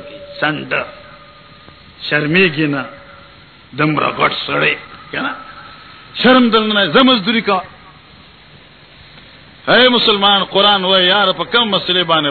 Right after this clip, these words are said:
بحث کوم؟ "قول معروف و مغفرة خیر من صدقة یتبعها اذی." چې نشي ورکولې، څه نه ورکوي، قول معروف.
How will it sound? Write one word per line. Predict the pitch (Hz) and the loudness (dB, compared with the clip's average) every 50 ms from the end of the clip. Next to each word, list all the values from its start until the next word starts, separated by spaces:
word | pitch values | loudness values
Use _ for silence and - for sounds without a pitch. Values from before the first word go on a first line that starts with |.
| 123 127 | -2 -2
بحث | 143 139 131 - | -2 -2 -2 -4
کوم؟ | - 143 | -6 -8
"قول | 135 - - 226 240 240 226 214 202 | -4 0 2 2 4 4 2 0 -2
معروف | 185 185 185 185 185 185 202 240 240 202 - - | 0 0 2 2 2 2 0 -2 -4 -6 -6 -6
و | 202 190 170 160 156 | -6 -4 -4 -4 -4
مغفرة | 165 196 240 - - - - 196 196 170 156 - 151 143 127 - - | -4 -4 -6 -6 -8 -6 -4 -2 -2 -2 -4 -6 -8 -12 -10 -8 -6
خیر | 240 285 269 247 | -4 -4 -2 -2
من | 226 214 202 196 180 | -4 -4 -4 -4 -4
صدقة | - 185 180 165 160 - - 151 151 147 - | -2 -2 -2 0 0 -2 -2 -2 -4 -4 -4
یتبعها | 143 139 131 151 160 - - 131 139 135 127 120 127 127 117 | -6 -4 -4 -4 -4 -6 -6 -6 -4 -4 -2 -2 -2 -2 -4
اذی." | 107 - 107 113 107 - - - - - - - 101 - - - - - - - - - - - - - - - - - - - - - - - - - - - - - - - - - - - - - - - - - - - - - - - - - - - - - - - | -4 -8 -8 -10 -10 -12 -12 -16 -18 -16 -14 -14 -12 -12 -12 -14 -14 -16 -18 -18 -20 -20 -20 -20 -20 -20 -20 -20 -20 -20 -20 -20 -20 -20 -20 -20 -20 -20 -20 -20 -20 -20 -20 -20 -20 -20 -20 -20 -20 -20 -20 -20 -20 -20 -20 -20 -20 -20 -20 -20 -20 -20 -20 -20 -20 -20 -10 -4
چې | - | -2
نشي | 151 175 226 214 - - 277 | 2 2 4 4 4 6 6
ورکولې، | 254 254 226 - - 240 240 226 220 196 - | 6 6 4 4 4 4 4 4 4 2 2
څه | 208 | 0
نه | 202 220 226 214 | 0 2 4 4
ورکوي، | 196 175 160 - 170 165 | 2 2 2 0 -2 -2
قول | - - 208 214 202 190 185 | 0 0 0 2 2 2 0
معروف. | 165 151 147 147 143 139 139 143 135 | -2 0 0 2 2 2 0 -2 -4